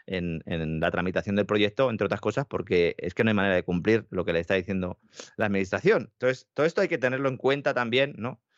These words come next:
cuando se analizan, eh, problemas, eh, energéticos, sobre todo a medio y largo plazo, ¿no?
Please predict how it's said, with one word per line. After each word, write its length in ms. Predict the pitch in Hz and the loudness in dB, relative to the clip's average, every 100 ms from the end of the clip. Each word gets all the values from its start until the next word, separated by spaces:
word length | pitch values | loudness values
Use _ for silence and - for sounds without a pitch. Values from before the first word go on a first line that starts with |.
| _ _ - | _ _ -4
cuando 260 | 107 101 | -2 -2
se 100 | 87 | -4
analizan, 540 | 98 95 104 120 113 - _ _ - | -2 -2 0 -2 -4 -12 _ _ -2
eh, 160 | 101 | 0
problemas, 640 | 98 95 95 101 104 104 - | 2 0 2 2 0 -4 -10
eh, 420 | - 90 87 85 - | -2 0 2 2 0
energéticos, 680 | 98 90 - 95 101 104 101 | -2 -2 -2 -2 0 -2 0
sobre 240 | 92 82 | 0 2
todo 180 | 95 95 | 2 2
a 60 | 90 | 2
medio 400 | 95 92 98 _ - - _ | 2 2 0 _ -20 -20 _
y 160 | - 85 | -2 0
largo 280 | 82 76 | 0 -4
plazo, 280 | - 69 - | -10 -14 -8
¿no? 220 | 87 - | -8 -8